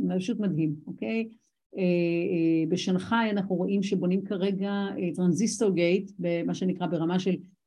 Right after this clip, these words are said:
אה, אה, single atom weight, זאת אומרת, בגודל של אטום, לכן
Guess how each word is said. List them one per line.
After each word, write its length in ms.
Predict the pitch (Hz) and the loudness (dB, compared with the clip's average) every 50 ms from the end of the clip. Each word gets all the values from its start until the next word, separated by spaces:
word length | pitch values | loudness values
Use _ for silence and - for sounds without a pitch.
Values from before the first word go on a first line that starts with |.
| _ _ - | _ _ -2
אה, 60 | 165 | 0
אה, 380 | 160 160 160 - - 165 160 | 2 2 2 0 0 -2 -2
single 760 | 160 160 - - - - 240 247 233 226 220 208 208 202 190 - - - _ _ _ - | -2 -4 -6 -4 0 2 4 4 6 6 4 4 4 2 2 0 -4 -14 _ _ _ 0
atom 260 | 185 185 185 190 180 170 160 151 | 0 0 2 2 0 0 2 0
weight, 260 | 147 147 151 151 - - _ - | 0 0 -2 -8 -12 -14 _ -10
זאת 120 | 160 - | -8 -4
אומרת, 180 | 175 175 165 - - - _ _ _ _ _ _ | -4 -4 -4 -6 -8 -14 _ _ _ _ _ _
בגודל 280 | - 180 165 190 190 190 | -6 -2 2 2 2 2
של 220 | 185 - 190 170 | 2 0 0 -2
אטום, 440 | 160 - - 233 247 262 277 277 277 - - - - _ _ _ _ - | -2 -2 0 2 4 4 6 4 4 0 -4 -12 -18 _ _ _ _ -8
לכן 280 | - - - 247 262 | -6 0 4 6 6